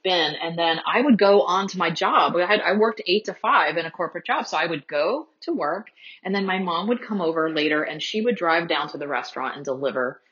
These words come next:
the herbs, and then he would pay me. So it was, we did this for a while till I was like, "I'm running out of plants." Like, I didn't realize how quickly I was going through what he needed. <laughs> My plants were getting smaller and smaller. It wasn't like I had this big nursery or, like, this big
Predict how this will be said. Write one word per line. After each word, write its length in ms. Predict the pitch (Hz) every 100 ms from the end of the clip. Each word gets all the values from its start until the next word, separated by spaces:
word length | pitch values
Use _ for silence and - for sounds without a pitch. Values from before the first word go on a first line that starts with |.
| _ _ _ _
the 160 | 143 -
herbs, 520 | 147 123 - - -
and 160 | 156 147
then 160 | 139
he 180 | 139 151
would 180 | 139 135
pay 220 | - 120
me. 180 | 120 117
So 140 | 113 185
it 40 |
was, 160 | 196 196
we 140 | 233
did 200 | 226 262
this 180 | 269 269
for 140 | 247
a 60 | 208
while 320 | 160 156 175
till 200 | 185 208
I 140 | 156 170
was 140 | 170
like, 140 | 160 - - -
"I'm 200 | 170 160
running 300 | 156 175 233
out 120 | 175
of 180 | 156 -
plants." 520 | - 160 214 175 -
Like, 160 | 151 151
I 80 | 165
didn't 260 | 185 196
realize 560 | - 165 208 160 160 - _ _ _ -
how 120 | 202
quickly 600 | 196 208 208 202 165 160
I 140 | 165
was 180 | 165 175
going 360 | - 165 156 160
through 520 | - 202 240 202 175
what 160 | 160 156
he 180 | 180
needed. 520 | 185 233 208 180 233 311
<laughs> 0 |
My 180 | 311
plants 400 | 262 254 233 -
were 80 | 254
getting 320 | 214 - 185
smaller 400 | 196 - 180 180 -
and 80 | 202
smaller. 420 | - 175 180 175 - - - -
It 100 | 233
wasn't 220 | 247 311
like 160 | 381 311
I 60 |
had 160 | 294 240
this 100 | 233
big 220 | 196 175
nursery 720 | 180 202 226 233 214 208 202
or, 160 | 202 180
like, 160 | 180 180
this 120 | 190
big 200 | 202